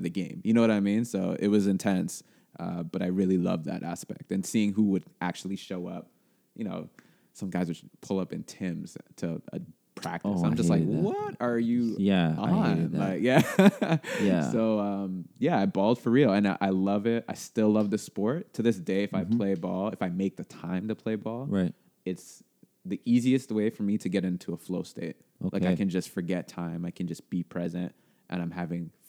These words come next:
Speaker 1: fun. I'm having
Speaker 2: Yes.
Speaker 1: so much fun. I love trash talking.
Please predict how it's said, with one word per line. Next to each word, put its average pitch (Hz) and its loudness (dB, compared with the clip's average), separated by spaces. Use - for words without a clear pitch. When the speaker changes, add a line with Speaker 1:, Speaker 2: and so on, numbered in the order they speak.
Speaker 1:
fun. 90 0
I'm 101 -6
having 92 6
Speaker 2:
Yes. - -4
Speaker 1:
so 95 -4
much 92 -4
fun. 92 -4
I 87 -6
love 92 -2
trash 95 -6
talking. 92 -4